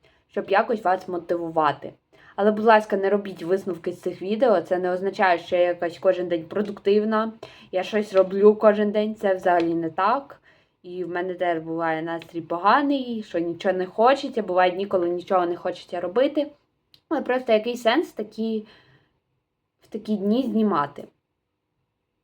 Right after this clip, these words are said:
Якщо я просто там можу сидіти цілий день, або щось почитати, або навіть взагалі дивитися просто щось і все. І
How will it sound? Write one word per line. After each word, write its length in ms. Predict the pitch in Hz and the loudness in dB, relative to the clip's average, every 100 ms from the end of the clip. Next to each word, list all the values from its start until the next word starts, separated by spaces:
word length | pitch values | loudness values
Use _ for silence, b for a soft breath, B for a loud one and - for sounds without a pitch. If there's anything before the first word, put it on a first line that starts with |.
| _ _ _ _ _ _ | _ _ _ _ _ _
Якщо 240 | - 202 226 | -12 -2 6
я 100 | 226 | 6
просто 420 | 214 214 214 208 | 6 2 6 4
там 380 | 202 196 190 170 _ _ _ - | 6 2 0 -8 _ _ _ -4
можу 320 | 208 208 233 | -2 0 0
сидіти 560 | 240 233 233 311 302 | 0 0 4 4 2
цілий 320 | - 220 202 202 | 2 2 4 6
день, 640 | 185 185 180 180 170 175 _ _ _ _ _ _ _ _ _ _ _ _ _ _ _ _ _ _ _ | 8 6 4 -2 -6 -10 _ _ _ _ _ _ _ _ _ _ _ _ _ _ _ _ _ _ _
або 240 | 208 214 | -4 -2
щось 220 | 233 240 233 | 0 -2 -2
почитати, 600 | 220 220 233 233 277 226 | -2 -2 4 6 6 2
або 280 | 190 185 | 0 0
навіть 260 | 208 208 208 | 0 0 -2
взагалі 460 | 202 190 185 175 165 | 2 4 4 2 0
дивитися 680 | 165 170 180 175 170 - | -2 -2 0 -2 -4 -10
просто 340 | 160 165 165 165 | -8 -8 -8 -8
щось 300 | 208 208 - | -4 -4 -4
і 40 | |
все. 240 | - 143 156 - _ _ _ _ _ _ _ _ _ _ _ _ _ _ _ | -12 -10 -10 -18 _ _ _ _ _ _ _ _ _ _ _ _ _ _ _
І 120 | 233 | -8